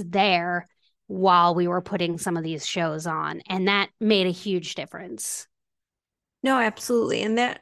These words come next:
Speaker 2: I've heard that from other athletes when they've done interviews, whether it was the N B A or M L B, that it was really uncomfortable almost to be performing or playing or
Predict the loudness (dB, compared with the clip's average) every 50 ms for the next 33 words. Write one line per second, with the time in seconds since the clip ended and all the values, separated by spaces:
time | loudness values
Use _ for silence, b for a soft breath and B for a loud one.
0 | _ -6 -6 -4 -2 -2 -2 -2 0 0 -2 -2 0 -2 -2 -2 -2 0 -2 -2
1 | -2 0 0 0 2 2 0 -2 -2 _ -2 -2 -2 -2 -4 -4 -4 -4 -4 -6
2 | -8 -8 -6 -4 -2 0 0 -2 -2 0 -2 -2 -2 -2 -2 -2 -2 -2 -2 -2
3 | -2 -2 -2 -2 -2 -4 -4 -2 -2 -2 -2 -2 -2 -4 -4 -4 -4 -4 -4 -4
4 | -2 0 2 2 4 4 2 2 2 0 0 -2 -4 -6 -2 -2 -2 -2 -2 -2
5 | -2 -2 -2 0 0 0 2 2 0 -2 -4 -6 -10 b b b b _ _ _
6 | _ _ _ -4 0 2 2 2 2 0 -2 -2 -4 -6 -10 -8 -4 -4 -4 -4
7 | -4 -4 -4 -4 -2 -2 -2 -2 -2 -2 -2 -2 -2 -2 -2 -2 -4 -8 -12 -16
8 | -14 _ -6 -6 -6 -6 -6 _ 0 0 2 2 2 2 2 2 2 0 -4 _
9 | _ _ _ -6 -6 -6 -4 -2 0 2 2 2 2 0 0 0 0 -2 0 0
10 | 2 2 2 2 0 -4 -12 -10 -8 -6 -4 -4 -4 -2 -2 -2 -2 -2 -2 0
11 | 0 0 -2 -2